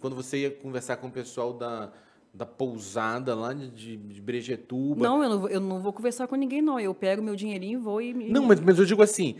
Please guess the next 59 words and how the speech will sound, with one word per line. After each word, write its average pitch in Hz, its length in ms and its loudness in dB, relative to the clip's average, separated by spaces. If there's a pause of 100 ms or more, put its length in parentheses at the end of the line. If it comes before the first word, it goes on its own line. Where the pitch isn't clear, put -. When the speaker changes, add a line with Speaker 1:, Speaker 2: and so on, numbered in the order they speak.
(120)
Speaker 2:
Certo. 180 200 -8
Speaker 1:
quando 240 180 8
você, 220 220 4
que, 120 320 -6 (140)
quando, 214 280 2
como 208 160 -6
essas 240 240 -4
pessoas 147 400 -4
não, 147 80 -8
não 147 220 -8
estão 196 260 -2
acostumadas 135 640 -6
ainda 117 140 -8
com 127 80 -6
a 123 60 -2
ideia 107 320 -6 (260)
de 214 160 -12
se, - 240 -8
de 113 280 -14
se - 160 -6
valorizar, 117 840 0
de 101 120 -12
se - 160 -10
mostrar, 127 680 -4 (260)
eu 170 100 2
acho 202 120 2
que 240 60 -2
elas 254 180 -2
achavam 262 280 -4
estranha, 208 600 -4
né? 156 200 0
Tipo 151 220 -2
assim, 679 240 2 (300)
"Pô, - 80 -12
o - 20 -20
que - 60 -12
você - 140 -4
tá - 40 0
Speaker 2:
sim. 277 60 -4
Speaker 1:
filmando 220 400 4
aqui, 151 300 -2
cara? 107 340 -4
O - 20 -8
que 170 140 -8
que 170 60 -14
tá 196 100 -2
acontecendo?" 214 720 -4
Speaker 2:
Não - 40 -4
te 208 200 -6
conto, 269 800 2
vou 202 140 0
te 208 140 -8
contar 285 320 -4
aqui 370 220 -12
mesmo 320 340 -2
em 311 40 2
Vitória. 240 420 -2
Eu - 40 -2
fui 254 240 -2